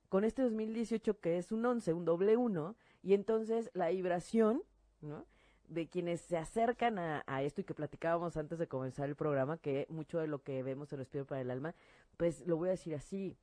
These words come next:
a veces no es para todos, ¿no? En el sentido de que esto va más allá, es profundo, es elevado a veces, eh, vemos otros temas que no son tan comunes y que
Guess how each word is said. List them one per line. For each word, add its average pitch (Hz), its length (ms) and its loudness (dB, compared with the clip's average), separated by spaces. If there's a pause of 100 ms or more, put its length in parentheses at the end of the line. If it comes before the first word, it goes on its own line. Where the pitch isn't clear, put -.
(280)
a 143 100 -4
veces 165 500 -2
no 151 200 -4
es 185 120 -4
para 143 180 -8
todos, 240 500 0
¿no? 143 200 -4
En 170 100 -4
el 135 80 -6
sentido 160 400 -2
de 170 120 -2
que 151 200 0
esto 175 340 -2
va 151 160 0
más 156 200 -8
allá, 151 340 2
es 165 100 -2
profundo, 165 540 -4
es 143 100 -6
elevado 131 540 -2
a 123 60 -2
veces, 139 440 -2 (300)
eh, 117 420 -4
vemos 165 400 0
otros 151 280 -6
temas 156 280 -4
que 151 140 -4
no 147 140 -2
son 156 160 -4
tan 139 160 -4
comunes 160 640 0 (320)
y 175 240 -4
que 185 400 2